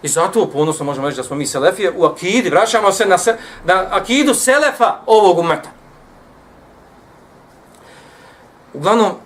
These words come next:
e, što se tiče, znači, Ešarija Maturidija, treba znati, znači, da su to, e, dvije, e, skolastičarske ili sholastičarske sekte unutar akideskih pravaca u islamu.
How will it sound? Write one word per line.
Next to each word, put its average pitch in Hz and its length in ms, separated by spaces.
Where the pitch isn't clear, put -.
e, 135 280
što 156 140
se 160 120
tiče, 208 200
znači, 139 380
Ešarija 143 420
Maturidija, 151 640
treba 156 260
znati, - 300
znači, 147 280
da 143 100
su 151 140
to, 190 460
e, 135 60
dvije, 185 460
e, 120 220
skolastičarske 151 1000
ili 147 240
sholastičarske 123 1040
sekte 220 680
unutar 240 580
akideskih 170 680
pravaca 143 600
u 160 120
islamu. 120 480